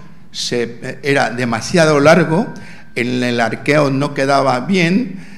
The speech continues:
y cosas de la vida. Ha, ha proliferado más la estética que otra cosa, cuando en verdad era tan fuerte y tan noble como el segundo. Con respecto a lo que me has dicho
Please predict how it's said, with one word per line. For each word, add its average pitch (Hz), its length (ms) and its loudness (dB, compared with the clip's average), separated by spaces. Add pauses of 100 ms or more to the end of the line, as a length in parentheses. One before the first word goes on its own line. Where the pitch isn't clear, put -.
(120)
y 123 80 -4
cosas 117 360 -4
de 101 80 -4
la 95 100 -4
vida. 101 440 -6
Ha, 110 440 -2 (380)
ha 117 80 -8
proliferado 123 680 -4
más 120 380 -2 (200)
la 110 120 -2
estética 147 840 -4 (180)
que 113 140 -4
otra 110 240 -4
cosa, 104 460 -8
cuando 98 520 -8 (400)
en 104 140 -4
verdad 110 500 0
era 117 320 -6
tan 113 280 -4
fuerte 127 520 -4
y 104 100 -6
tan 101 760 -10
noble 120 400 -2
como 101 380 -4
el 95 340 -8
segundo. 92 640 -10 (1040)
Con 120 220 -4
respecto 135 500 0
a 156 60 2
lo 156 160 0
que 143 140 -2
me 143 120 -2
has 127 160 -4
dicho 147 400 -4